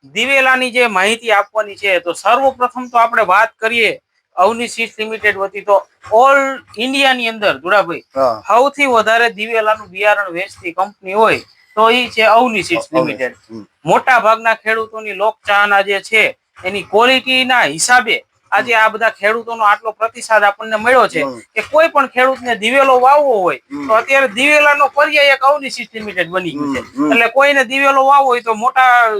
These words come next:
Speaker 1: જે ખેડૂતો જે છે એમની સૌથી પહેલી પસંદ જે છે એ અવનીના દિવેલા હોય છે.
Speaker 2: હા, હા.
Speaker 1: હવે કંપની જે છે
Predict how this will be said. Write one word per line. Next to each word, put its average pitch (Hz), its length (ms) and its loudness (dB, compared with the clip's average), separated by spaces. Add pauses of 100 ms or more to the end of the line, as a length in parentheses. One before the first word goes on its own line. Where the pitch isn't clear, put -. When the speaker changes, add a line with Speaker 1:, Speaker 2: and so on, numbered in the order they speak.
Speaker 1:
જે 214 140 0 (320)
ખેડૂતો 254 400 -2
જે 240 200 -2
છે 254 180 0 (380)
એમની 254 280 0
સૌથી 285 480 0
પહેલી 247 260 -2
પસંદ 220 400 -8
જે 214 140 -2
છે 240 140 -2
એ 202 300 0
અવનીના 214 440 2
દિવેલા 151 460 0 (380)
હોય 185 220 4
છે. 117 180 -12
Speaker 2:
હા, 101 80 -16
હા. 110 320 -8
Speaker 1:
હવે 214 80 0
કંપની 269 560 0
જે 294 200 2
છે 247 340 -2